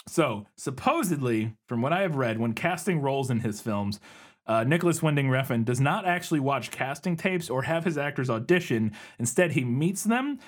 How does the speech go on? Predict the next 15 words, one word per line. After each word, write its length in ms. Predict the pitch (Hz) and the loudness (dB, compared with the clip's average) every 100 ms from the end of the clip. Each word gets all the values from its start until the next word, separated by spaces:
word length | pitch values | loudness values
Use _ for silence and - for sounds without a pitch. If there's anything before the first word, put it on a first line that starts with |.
| - - | -20 -6
and 160 | 139 135 | -2 -2
casts 360 | - 190 175 | -2 -2 -2
them 160 | 175 165 | 0 2
on 140 | 151 | 2
the 80 | 147 | 2
spot 340 | 135 139 131 117 | 0 2 2 0
if 60 | |
he 100 | 120 | -4
feels 360 | 107 120 117 113 | -2 -2 -2 -2
they 100 | 110 | -2
are 100 | 101 | -2
right 280 | 101 104 104 | -2 -2 -4
for 160 | 110 | -6
the 80 | 98 | -4
role. 380 | 98 104 95 | -2 -2 -4